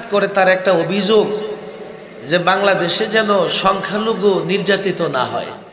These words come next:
চোর যখন ধরা পড়ার ভয় পায়, তো অন্যরে, অন্যের দিকে ইশারা করে চোর চোর বলতে থাকে।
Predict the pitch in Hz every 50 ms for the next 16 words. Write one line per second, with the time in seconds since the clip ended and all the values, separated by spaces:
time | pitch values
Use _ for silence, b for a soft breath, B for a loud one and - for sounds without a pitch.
0 | - - - - 185 208 220 233 226 185 - 190 202 202 202 202 208 196 - -
1 | - - - - - - - - - - - - - - - - - - 143 156
2 | 165 185 180 180 196 196 196 190 175 143 127 139 156 160 156 151 160 156 147 147
3 | 151 160 160 156 151 180 185 - 175 202 214 214 220 220 214 214 208 208 196 180
4 | 196 208 208 208 202 185 185 160 185 202 202 202 226 226 208 185 165 208 180 196
5 | 190 190 - 202 190 202 196 - 196 196 196 190 - - 220 233 240 226 - -
6 | 220 208 190 156 160 165 160 156 131 - 101 101 107 - -